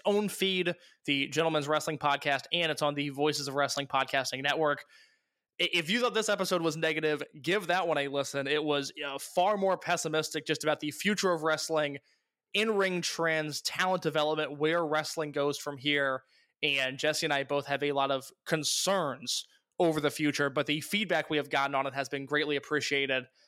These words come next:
uh, just i-, in terms of the way we, we broach the subject. So thank you to anybody that listened to that. And if you have not, I would, I would recommend giving that a listen. I, I had a lot of fun doing that with Jesse.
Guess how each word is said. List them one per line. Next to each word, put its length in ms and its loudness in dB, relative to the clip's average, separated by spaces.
uh, 280 0
just 320 -2
i-, 120 0
in 120 -2
terms 240 0
of 60 -4
the 60 4
way 140 2
we, 340 -2
we 100 -4
broach 340 0
the 80 -8
subject. 480 -2
So 120 0
thank 220 0
you 100 2
to 60 2
anybody 260 0
that 100 -2
listened 260 0
to 40 -6
that. 240 0
And 100 0
if 100 -4
you 100 2
have 120 2
not, 300 0
I 120 2
would, 200 -2
I 100 2
would 140 0
recommend 320 0
giving 180 -2
that 100 0
a 40 0
listen. 280 0
I, 180 0
I 100 0
had 140 0
a 100 -2
lot 220 0
of 80 0
fun 240 0
doing 180 -2
that 140 2
with 100 -6
Jesse. 460 0